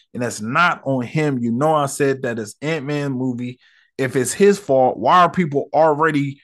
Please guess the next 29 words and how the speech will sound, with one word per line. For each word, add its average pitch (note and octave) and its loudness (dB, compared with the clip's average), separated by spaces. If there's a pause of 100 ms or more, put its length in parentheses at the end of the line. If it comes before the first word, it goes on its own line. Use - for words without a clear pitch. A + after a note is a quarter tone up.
(280)
trying D3 2
to B2+ -2
clown D3+ 2
Spider-Man C#3 0
four C#3 2
because B2+ -2
they C3+ -2
like, B2 -2 (220)
"Yo, B2+ 2
Ant-Man C#3 -2
about C3+ -2
to C3+ -8
be C#3 0
in C#3 0
this B2+ -6
shit. C3+ -8 (540)
I'm B2+ -4
done." B2 -2 (380)
Like, A#2+ -2
people F#3 2
tired F#3 6
of C#3+ 0
Ant-Man, C#3 -2
bro. C#3 -2 (240)
They C#3 -2
like, D3+ 0 (240)
they D3 -2
said, D3+ 2
"Stop." F3 0